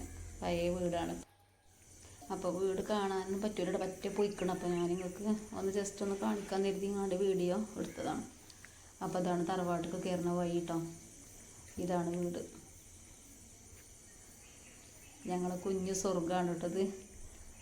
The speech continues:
ഞങ്ങളെല്ലാവരും ഇവിടെയാണ്, കുട്ടികളും എല്ലാവരും ഉണ്ടായതും ഞങ്ങളെല്ലാ കാര്യങ്ങളും ഇതിൽ തന്നെയാണ്. പിന്നെയാണ്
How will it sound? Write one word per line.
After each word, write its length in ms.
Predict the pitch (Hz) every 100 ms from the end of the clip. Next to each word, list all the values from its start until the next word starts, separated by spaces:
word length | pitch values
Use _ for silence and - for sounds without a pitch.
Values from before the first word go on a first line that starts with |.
| - - - - 208
ഞങ്ങളെല്ലാവരും 680 | 180 180 175 175 175 180 185
ഇവിടെയാണ്, 340 | 175 175 170
കുട്ടികളും 420 | 170 170 175 170 165 160 190
എല്ലാവരും 460 | 180 175 175 180 170 180 -
ഉണ്ടായതും 420 | 180 175 170 170 175
ഞങ്ങളെല്ലാ 360 | 175 170 175 190
കാര്യങ്ങളും 360 | 196 180 165 170
ഇതിൽ 180 | 170 165
തന്നെയാണ്. 380 | 170 175 170 165 170 -
പിന്നെയാണ് 420 | 170 170 165 165